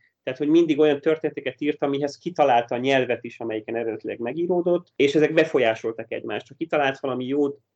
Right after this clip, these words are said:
pofa dolgot a nyelvben, akkor azt előbb azt megpróbálta valahogy beleépíteni a szövegekbe,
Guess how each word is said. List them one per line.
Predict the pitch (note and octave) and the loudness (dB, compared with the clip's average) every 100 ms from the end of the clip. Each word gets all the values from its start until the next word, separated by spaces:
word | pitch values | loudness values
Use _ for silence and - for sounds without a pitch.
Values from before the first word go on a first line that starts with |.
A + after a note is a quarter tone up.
| _ | _
pofa | _ C3+ | _ -4
dolgot | C#3 C3+ C3 | 0 0 0
a | B2 | -4
nyelvben, | B2+ C3 C3+ C#3+ E3 F3 F#3 - _ | -2 0 -2 -2 0 0 -2 -10 _
akkor | - - - | -10 -6 0
azt | C#3 - _ | 0 -2 _
előbb | - C#3+ - F#2+ | 2 4 4 2
azt | G2+ C3+ | -4 0
megpróbálta | D3 C#3+ C#3 C3+ B2 B2+ | -2 0 -2 0 0 -2
valahogy | B2+ B2 A#2 | -6 -6 -4
beleépíteni | B2 A#2+ A2+ A#2 A#2 A2+ G#2+ E2+ | -2 0 -2 -4 -12 -10 -10 -10
a | - | -10
szövegekbe, | - D#3+ F3 E3+ F3 E3+ E3+ | -2 -2 0 -2 -2 -2 -2